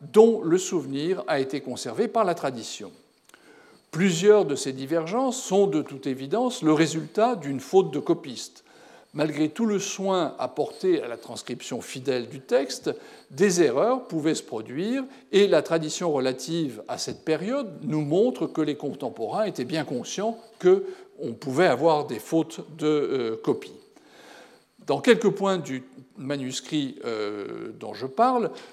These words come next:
le copiste semble d'ailleurs s'être rendu compte de sa méprise et a lui-même apporté des rédif-, des rectifications, comme dans le cas de ce walillah, euh, corrigé, puisque le grattage semble avoir été effectué,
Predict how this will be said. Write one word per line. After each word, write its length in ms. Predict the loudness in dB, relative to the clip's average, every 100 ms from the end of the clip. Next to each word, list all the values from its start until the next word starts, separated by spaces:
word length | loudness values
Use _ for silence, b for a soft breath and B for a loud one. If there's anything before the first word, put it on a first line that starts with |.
| B
le 140 | 8 10
copiste 640 | 12 10 10 -2 -2 -2
semble 380 | 0 2 2 2
d'ailleurs 420 | 0 2 4 2
s'être 300 | 2 -4 -4
rendu 360 | 2 4 4 -2
compte 440 | -4 -2 -2 -2
de 100 | -6
sa 220 | -6 -6
méprise 640 | -4 -6 -6 -4 -2 -2 -6 B B
et 200 | 4 6
a 80 | 4
lui-même 540 | 2 0 2 2 0 -2
apporté 400 | -2 -2 0 2
des 100 | 2
rédif-, 480 | -2 -4 -10 -14 -10
des 220 | -4 -2
rectifications, 880 | -2 -4 -8 -10 -8 -6 0 2 2
comme 480 | 2 2 2 0 -2
dans 120 | -2
le 120 | -2
cas 340 | -2 0 0 -2 B -6
de 180 | -4
ce 220 | -4 -2 0
walillah, 1040 | 2 2 0 -2 -6 -2 2 4 2 -2 -10 -8
euh, 120 | -8
corrigé, 500 | -4 -6 -4 -2 -4
puisque 340 | -4 -6 0 0 -2 B
le 160 | -6 -6
grattage 680 | -2 -4 0 4 4 4 -2 -10 -8
semble 400 | -4 -2 -2 -2
avoir 220 | -4 -4
été 280 | -6 -4 -4
effectué, 800 | -2 -6 -8 -10 0 2 2